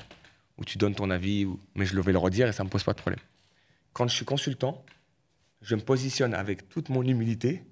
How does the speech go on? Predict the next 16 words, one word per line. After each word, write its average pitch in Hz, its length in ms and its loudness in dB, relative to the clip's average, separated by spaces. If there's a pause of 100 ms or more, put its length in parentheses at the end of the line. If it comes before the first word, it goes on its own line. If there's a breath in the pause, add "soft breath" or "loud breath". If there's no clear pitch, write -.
(560)
comme 113 180 2
le 113 80 4
troisième 131 440 4
entraîneur 123 380 2
des 117 100 0
deux 120 180 0
entraîneurs 117 380 -2
qui - 120 -20
sont - 120 -12
sur 110 140 -8
le 104 60 -8
terrain. 101 220 -6 (800)
Ce - 100 -8
que 143 100 6
fait 165 160 6
Walid, 135 340 6